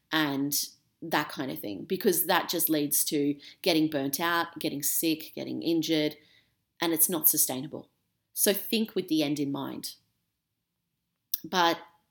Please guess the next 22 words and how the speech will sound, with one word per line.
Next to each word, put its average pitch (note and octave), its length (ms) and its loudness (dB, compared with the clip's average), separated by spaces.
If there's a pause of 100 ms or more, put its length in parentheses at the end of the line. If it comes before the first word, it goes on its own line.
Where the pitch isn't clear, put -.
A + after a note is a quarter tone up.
(140)
uh, D#3+ 420 0
I F3+ 120 2
guess F3+ 260 -2
just - 240 -2
to F#3 80 0
wrap E3 240 2
it E3 100 2
up, D#3 460 2 (480)
you F#3 180 -4
can F3 380 -2
have D#3+ 520 2
whatever D#3 340 2
life C#3+ 400 -4
you D#3+ 100 -4
want. D3 260 -4 (920)
You G#3 120 0
can F#3+ 220 -2
create F3 580 0 (100)
this E3+ 200 0
amazing E3+ 560 0
lifestyle D3 720 0 (400)
and D#3 440 4